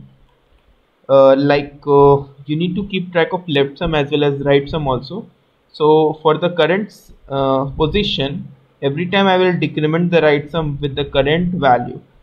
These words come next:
So at each step of, uh, iteration, at each index, every time we have the left sum, which will, which will be always an increasing value.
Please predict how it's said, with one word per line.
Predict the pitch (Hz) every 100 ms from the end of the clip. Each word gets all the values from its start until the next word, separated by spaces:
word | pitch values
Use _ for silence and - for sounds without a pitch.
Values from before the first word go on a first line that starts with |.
| _
So | -
at | 170 156 -
each | - 196 196 190
step | - 175 175
of, | 170 175 _
uh, | 147 147 151 -
iteration, | 143 143 170 175 180 147
at | 143 139 139
each | 165 190 175 -
index, | 170 233 143 147 - - _ _ _ _
every | 151 151 175
time | 196 196
we | 180
have | 165 156 143
the | 147
left | 139 151 180 -
sum, | - 135 151 - -
which | 139 139
will, | 147 143
which | 139 135 143
will | 151 147
be | 147
always | 143 143 151 151
an | 143
increasing | 139 135 139 135 160 151
value. | 135 127 160